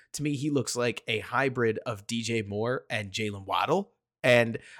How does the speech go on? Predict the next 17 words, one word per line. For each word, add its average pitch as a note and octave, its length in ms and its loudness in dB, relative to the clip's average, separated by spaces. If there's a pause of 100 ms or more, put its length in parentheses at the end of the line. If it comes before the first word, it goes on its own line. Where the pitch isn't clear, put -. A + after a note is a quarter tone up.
(220)
obviously E3 480 4
you'd C#3+ 180 0
still D3 240 4
need B2+ 200 0
your A2 80 -2
Tyreek G#2 420 -4
Hill G#2+ 260 -8
there, C#3 320 0 (160)
but B2 300 0 (260)
you B2 140 -2
could C3+ 300 -4
end A#2+ 240 -4
up A2 220 -6 (140)
creating A#2+ 560 -2
a G2 80 -6
really A2+ 420 -4
dynamic G2+ 540 -6